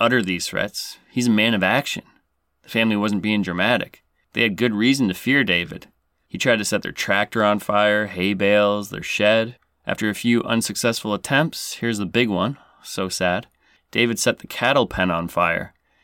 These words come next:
It contained a cow who had just recently given birth to a couple of calves. The cow perished in the blaze. I believe this happened in two thousand six. Finally, David received some real punishment for this, as he should.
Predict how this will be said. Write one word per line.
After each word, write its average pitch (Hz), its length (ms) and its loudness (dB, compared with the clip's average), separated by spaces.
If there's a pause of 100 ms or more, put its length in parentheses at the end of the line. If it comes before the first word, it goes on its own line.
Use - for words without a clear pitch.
(120)
It 123 140 0
contained 107 420 0
a 95 40 0
cow 120 540 2
who 117 180 0
had 101 100 -2
just 107 240 -2
recently 110 400 0
given 104 260 0
birth 101 340 0
to 95 120 -6
a 92 40 -4
couple 92 280 -4
of 87 60 -8
calves. 104 580 -4 (420)
The 90 80 -14
cow 101 300 2
perished 104 540 0
in 92 120 -2
the 90 60 -2
blaze. 87 480 -6 (500)
I 107 100 -4
believe 104 220 0
this 101 140 -2
happened 101 280 0
in 92 80 -2
two 98 140 -6
thousand 95 220 0
six. - 560 -4 (540)
Finally, 110 340 2
David 101 320 0
received 101 340 -2
some 98 220 -2
real 110 180 4
punishment - 580 -4
for 98 100 -10
this, - 380 -12
as 95 200 -2
he 90 100 -4
should. - 420 -6